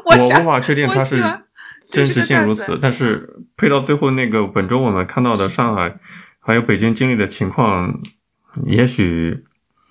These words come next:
Speaker 2: 有那么，那么一点感觉吧。
Speaker 1: <laughs> 都不用布景了啊，本来布这个景，
Speaker 2: 确实不用布景。
Speaker 1: 哎，对，你知道《星际穿越》当时不是也有那种沙尘暴，大家还有印象吗？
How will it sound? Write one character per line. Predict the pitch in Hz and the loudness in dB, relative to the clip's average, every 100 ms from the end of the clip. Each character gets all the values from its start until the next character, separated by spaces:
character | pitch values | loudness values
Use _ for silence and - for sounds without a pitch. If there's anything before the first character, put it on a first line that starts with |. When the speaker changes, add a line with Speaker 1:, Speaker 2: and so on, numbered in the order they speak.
| _ - | _ 0
Speaker 2:
有 | 95 | 2
那 | |
么， | 113 | 4
那 | 131 135 | 2 2
么 | 110 | 0
一 | 107 | 0
点 | 117 | -2
感 | 120 90 | -2 -4
觉 | 85 87 | -6 -2
吧。 | 90 87 - | -2 -2 -4
Speaker 1:
<laughs> | 254 254 | -2 -2
都 | - | -4
不 | - 285 | -4 -2
用 | 370 | -2
布 | 370 381 | -2 -2
景 | 220 - | -4 -8
了 | 139 | -6
啊， | 156 156 156 _ - - | -4 -4 -6 _ -20 -10
本 | 196 | 0
来 | 185 214 | 2 4
布 | |
这 | 127 123 | 4 2
个 | |
景， | |
Speaker 2:
确 | |
实 | |
不 | 113 | 2
用 | 107 104 | 2 0
布 | 98 | -2
景。 | 87 | -4
Speaker 1:
哎， | 190 185 180 | -4 -4 -4
对， | 226 196 120 _ _ _ _ | -6 -8 -10 _ _ _ _
你 | 202 | -8
知 | 185 | 2
道 | 294 240 - - | 4 4 2 -12
《星 | - 330 | -4 -2
际 | 320 262 | -2 -4
穿 | 269 302 | -2 -2
越》 | 320 226 143 - _ _ - | 2 2 0 -4 _ _ 0
当 | 254 254 | 0 0
时 | 196 180 190 220 _ _ _ _ - | 0 2 2 0 _ _ _ _ -14
不 | 220 | -8
是 | 226 180 | -8 -6
也 | 185 226 | 0 0
有 | 170 | 0
那 | 190 | -6
种 | 170 160 - - | -10 -10 -14 -12
沙 | 214 185 | -8 -8
尘 | 175 | -6
暴， | 196 165 156 _ _ _ | -4 -4 -6 _ _ _
大 | 208 | -10
家 | 190 | -8
还 | 190 | -8
有 | 180 | -8
印 | 147 196 | -10 -10
象 | 202 165 | -8 -8
吗？ | 143 143 | -8 -10